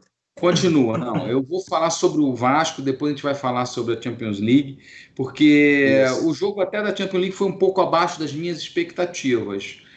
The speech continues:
Speaker 1: Agora é uma aula de tática o que joga o Bayern, né? Então, assim, eu, eu, o Vasco tá surpreendendo, na minha opinião,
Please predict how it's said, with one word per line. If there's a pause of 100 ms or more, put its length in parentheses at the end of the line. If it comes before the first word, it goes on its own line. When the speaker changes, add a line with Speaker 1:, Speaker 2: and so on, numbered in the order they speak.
(180)
Speaker 1:
Agora
é
uma
aula
de
tática
o
que
joga
o
Bayern,
né? (400)
Então,
assim,
eu,
eu,
o
Vasco
tá
surpreendendo,
na
minha
opinião,